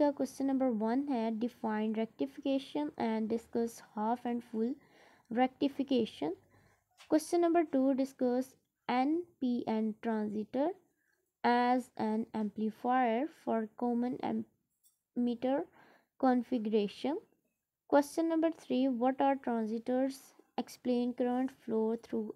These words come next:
N P N transistors। Question number four is, calculate the gain of non-inverting amplifier and label it।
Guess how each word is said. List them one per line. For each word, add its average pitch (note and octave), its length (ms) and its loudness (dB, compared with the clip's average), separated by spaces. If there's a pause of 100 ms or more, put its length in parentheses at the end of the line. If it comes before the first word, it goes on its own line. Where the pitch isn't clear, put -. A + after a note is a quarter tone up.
N G#3+ 320 -2 (640)
P A#3 260 -2
N A3 380 -2
transistors। G3+ 800 -4 (1200)
Question C#4+ 340 2
number E4 240 4
four A#3+ 380 0
is, A3+ 500 -2 (920)
calculate C4+ 640 4
the C4 240 6
gain A#3 260 2
of A#3+ 220 0
non-inverting A3+ 1000 -2
amplifier G#3+ 840 -2
and G#3 260 -2
label G3 380 -4
it। C4+ 300 -4